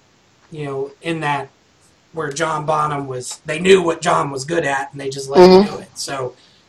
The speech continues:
Speaker 1: from a tempo standpoint, they kinda stayed, you know, in their,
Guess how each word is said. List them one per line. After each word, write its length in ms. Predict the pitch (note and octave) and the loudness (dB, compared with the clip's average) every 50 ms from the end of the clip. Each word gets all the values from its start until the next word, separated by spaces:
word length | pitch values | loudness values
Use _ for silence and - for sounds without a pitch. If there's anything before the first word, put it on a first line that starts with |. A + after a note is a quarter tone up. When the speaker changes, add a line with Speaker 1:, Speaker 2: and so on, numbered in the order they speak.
| _ _ _ | _ _ _
Speaker 1:
from 200 | _ E3 D#3 D3 | _ -6 -4 -4
a 100 | C#3 B2+ | -6 -6
tempo 400 | - F#3+ F3 E3+ D3+ C#3+ C#3+ C#3 | -4 -4 -4 -4 -4 -4 -4 -6
standpoint, 520 | - - - C#3 C#3 C#3 D3+ C#3+ C#3 C3 | -6 -6 -8 -10 -10 -10 -10 -10 -10 -8
they 100 | C3 C3+ | -8 -8
kinda 260 | C3 D#3+ D3 C#3 C#3 | -8 -8 -8 -6 -6
stayed, 640 | C3+ - - - D3+ D3 C#3+ C#3 C3+ C3 C3+ C3+ - - | -8 -8 -6 -6 -6 -4 -4 -4 -4 -6 -6 -10 -10 -12
you 120 | C#3 C3+ | -12 -10
know, 180 | C3 C3 C3 C3+ | -8 -8 -10 -8
in 180 | C#3 C#3+ C#3+ | -10 -10 -10
their, 280 | C#3 C3+ C3 B2+ B2 | -8 -6 -6 -6 -8